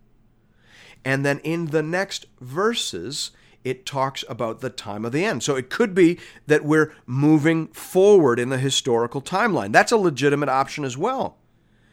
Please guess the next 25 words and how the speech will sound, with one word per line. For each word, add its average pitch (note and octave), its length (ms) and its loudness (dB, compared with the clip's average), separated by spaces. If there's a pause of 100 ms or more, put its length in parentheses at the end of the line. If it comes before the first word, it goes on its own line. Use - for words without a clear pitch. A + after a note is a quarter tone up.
(360)
given F3+ 240 4
that F3+ 120 0
most E3+ 440 2
scholars D#3+ 500 -2
agree A#2 300 -2
that A#2 180 -12
the B2 80 -4
reason G3 560 -2
the F#3 80 -6
vision D#3+ 400 0
zooms D3 480 -2
in D#3+ 160 -2
on D3 140 -2
Antiochus D3+ 720 -4
Epiphanes D3+ 500 -6 (320)
in E3 160 0
the D3+ 100 2
first A#3 480 -6
place A#2 320 -4 (360)
is D3+ 240 0
to D#3+ 240 0
establish D#3+ 800 -2
a C3+ 100 -4
general C#3 680 -4
pattern D#3+ 880 -6